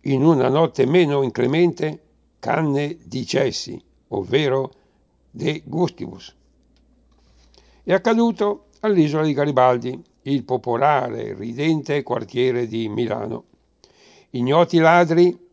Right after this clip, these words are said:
ma non tanto ignoti perché pare si tratti di una banda di contesse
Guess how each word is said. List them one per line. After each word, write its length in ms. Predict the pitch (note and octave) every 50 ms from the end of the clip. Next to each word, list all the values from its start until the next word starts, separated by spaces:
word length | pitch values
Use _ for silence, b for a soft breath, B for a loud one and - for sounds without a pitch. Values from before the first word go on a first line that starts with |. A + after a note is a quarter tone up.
| _ _ _ _ _ _ _ _ _
ma 180 | - F3 - -
non 280 | A#2 B2 C3 C3 A2
tanto 340 | - - A2 B2+ A#2 - A#2
ignoti 460 | A#2 A2+ - B2+ C#3+ C#3+ B2+ - B2+ A#2+
perché 300 | - A#2+ A#2 - G#2+ -
pare 360 | - A2 B2 A#2+ A2+ A2+ A2
si 140 | - B2+ A2+
tratti 560 | - A#2 A#2+ C3+ B2+ - - B2 B2 A2+ b b b b b b b b b
di 180 | - G#2+ A2+
una 220 | D3+ C#3 A#2+ A#2+ A2+
banda 460 | A#2 B2+ C3+ C3+ C3 B2 A#2 B2 A#2+
di 280 | A2 G#2 A#2+ B2 A#2 -
contesse 1040 | - - C3 C3 B2 A#2 - _ - C3+ D#3 D3+ C3+ - - - C3 C#3 C#3 B2+